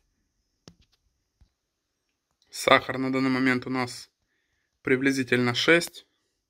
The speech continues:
Так как мы делаем из него сухое или полусухое вино, ему нужно еще побродить. Дальше сусло у нас будет стоять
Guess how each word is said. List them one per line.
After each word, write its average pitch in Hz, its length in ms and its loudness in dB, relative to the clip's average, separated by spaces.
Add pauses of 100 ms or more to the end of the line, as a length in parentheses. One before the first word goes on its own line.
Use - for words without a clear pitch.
(1600)
Так 127 140 4
как 123 160 0
мы 131 120 0
делаем 120 420 4
из 120 120 -4
него 120 300 0 (880)
сухое 117 640 2 (140)
или 120 180 -2
полусухое 123 720 2
вино, 160 280 2 (720)
ему 143 300 4
нужно 147 260 6
еще 127 240 4
побродить. 123 640 -2 (1500)
Дальше 131 360 6
сусло 123 320 -2
у 123 40 0
нас 127 180 -2
будет 131 300 -2
стоять 123 480 0